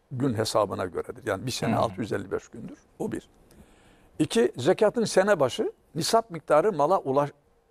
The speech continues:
Speaker 1: var, mala sahip olunduğu andır. Ne Muharrem'dir, ne Safer'dir, ne şudur, ne budur.
Speaker 2: Yani
Speaker 1: olacak.
Speaker 2: bugün seksen virgül on altı gram
Speaker 1: On sekiz gram olarak şey
Speaker 2: On sekiz
Speaker 1: yapılıyor.
Speaker 2: gram
Speaker 1: Bazı
Speaker 2: al-
Speaker 1: alimler seksen beş gram diyor ama o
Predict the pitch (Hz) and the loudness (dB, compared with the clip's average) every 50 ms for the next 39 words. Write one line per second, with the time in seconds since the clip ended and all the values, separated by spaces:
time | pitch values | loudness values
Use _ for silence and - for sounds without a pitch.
0 | _ _ - - _ - 117 113 131 139 147 147 - - - 123 127 127 151 185 | _ _ -18 -16 _ -4 2 2 4 4 2 0 -6 -10 -4 2 2 4 4 4
1 | 175 - - 143 165 185 - - 143 135 135 135 143 151 151 - - 113 107 92 | 2 0 2 4 4 4 4 4 2 2 2 0 0 2 2 4 4 2 0 -2
2 | 82 - - - _ _ _ _ _ _ _ _ _ _ _ _ _ _ _ _ | -6 -12 -20 -20 _ _ _ _ _ _ _ _ _ _ _ _ _ _ _ _
3 | _ _ _ _ _ _ _ _ _ _ _ _ - 143 160 196 190 151 120 - | _ _ _ _ _ _ _ _ _ _ _ _ -4 0 4 4 4 4 4 0
4 | _ _ - 135 139 131 135 120 107 110 127 165 160 151 180 175 175 - _ _ | _ _ -4 -4 0 2 2 2 2 0 -2 -2 -2 -2 -2 -2 -2 -6 _ _
5 | _ _ _ _ _ _ _ - 139 160 160 - - - 104 92 - - 120 147 | _ _ _ _ _ _ _ -4 0 0 0 0 0 -2 -4 -2 0 2 2 2
6 | 160 156 175 196 202 220 - - 175 156 - - 165 156 196 165 127 110 - - | 2 4 2 2 2 0 -4 -4 -4 -4 -4 -4 -4 -6 -4 -4 -4 -4 -6 -8
7 | - _ _ _ _ _ _ _ - - 95 95 110 - - 147 135 127 131 170 | -16 _ _ _ _ _ _ _ -2 0 0 0 0 -2 -2 -2 -2 -2 -4 -4
8 | - - 208 - - - - 135 127 - - - - 147 139 135 135 127 110 107 | -8 -10 -8 -6 -4 0 0 0 0 0 -4 0 2 2 2 2 0 -2 -2 -2
9 | 104 101 101 123 139 - - - 131 143 147 117 113 - - 95 - 95 92 170 | -2 -2 -4 -4 -6 -6 0 2 4 6 6 4 4 2 -4 -6 -2 2 4 4
10 | 165 170 165 - 180 175 147 139 127 - 127 120 117 110 107 104 104 107 101 101 | 4 4 4 4 2 2 2 2 2 2 2 2 2 0 -2 -2 -2 -2 -2 0
11 | - 117 123 120 120 113 104 - - - 196 226 - - - 220 220 226 - - | 2 2 4 4 4 2 0 -2 0 2 2 4 4 6 4 6 4 4 4 4
12 | 202 190 196 233 240 226 220 220 - 190 180 - - 196 190 190 202 185 - - | 4 2 2 0 0 0 0 0 0 -2 -2 -2 -2 -2 -2 0 -2 -4 -4 -2
13 | - - 113 113 107 - 113 113 - - 90 - - - 156 151 - - | -2 0 0 0 0 0 -2 0 0 0 0 0 2 2 4 4 2 0